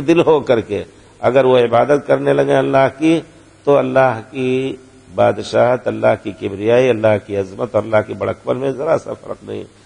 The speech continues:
آئے گا کہ اللہ زیادہ بڑا ہو گیا۔ اللہ بڑا ہے، اللہ تعالیٰ حاکم، اللہ تعالیٰ قادر، اللہ تعالیٰ سب کچھ ہے۔ اگر پوری دنیا کے لوگ ایک آدمی کی طرح ہو کر کے اور سب اجتماعی طور پر اللہ سے کفر کریں،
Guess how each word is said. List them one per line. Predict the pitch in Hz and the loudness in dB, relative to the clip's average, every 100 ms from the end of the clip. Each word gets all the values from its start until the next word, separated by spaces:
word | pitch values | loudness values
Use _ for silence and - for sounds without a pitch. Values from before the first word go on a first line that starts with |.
| _ - | _ -2
آئے | 127 127 | 2 2
گا | 123 | 2
کہ | - | 0
اللہ | 127 143 | 2 2
زیادہ | 127 131 127 | 4 2 2
بڑا | 113 104 | 0 0
ہو | 95 87 | -2 -6
گیا۔ | 92 - | -10 -6
اللہ | 107 131 95 | 0 0 0
بڑا | 104 123 131 143 | 2 2 2 0
ہے، | 147 | -2
اللہ | 110 113 107 | 0 0 0
تعالیٰ | 110 107 92 | 0 -2 -2
حاکم، | 95 92 117 131 - - - | -4 -6 -6 -8 -10 -20 -14
اللہ | - 120 113 107 | -2 0 0 0
تعالیٰ | 107 110 107 - - - - | 2 2 0 -6 -20 -8 0
قادر، | 123 117 135 | 2 2 2
اللہ | 123 104 104 - | 2 0 -2 0
تعالیٰ | 110 104 | -2 -2
سب | 113 107 | -4 -8
کچھ | 117 110 | -10 -12
ہے۔ | 113 _ _ - - | -14 _ _ -8 -2
اگر | 143 185 | 2 2
پوری | - 180 175 | 4 4 4
دنیا | 165 165 165 | 2 2 2
کے | 147 156 | 2 2
لوگ | 160 147 | 2 4
ایک | 185 170 | 2 4
آدمی | 165 151 151 | 2 2 -2
کی | 131 139 | -4 -2
طرح | 135 123 | 0 2
ہو | 107 156 | 2 2
کر | 147 139 | 2 0
کے | 110 131 131 | 0 0 0
اور | - 123 113 | 2 0 0
سب | - - 180 156 - | -6 -2 -2 -2 -12
اجتماعی | 120 - 127 135 170 175 | -12 -4 -2 2 2 2
طور | 156 147 | 2 0
پر | 120 127 | 0 -2
اللہ | 123 131 127 104 | 0 2 0 0
سے | 113 | -8
کفر | - 165 147 - | -8 -8 -8 -4
کریں، | 139 160 185 | 2 4 4